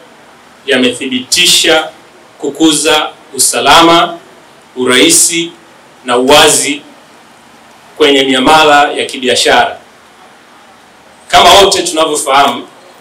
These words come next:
msimu wa sikukuu unaambatana na matumizi mbalimbali, lakini pia unaambatana na safari. Ushirikiano huu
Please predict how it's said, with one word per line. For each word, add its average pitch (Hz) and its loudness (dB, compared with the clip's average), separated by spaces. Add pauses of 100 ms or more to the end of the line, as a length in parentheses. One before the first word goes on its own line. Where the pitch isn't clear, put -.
(1400)
msimu 196 0
wa 170 2
sikukuu 165 0
unaambatana 139 0
na 127 -4
matumizi 143 -4
mbalimbali, 151 0 (1600)
lakini 156 0
pia 160 2
unaambatana 135 -4
na 123 -6
safari. - -2 (2000)
Ushirikiano 151 0
huu 190 4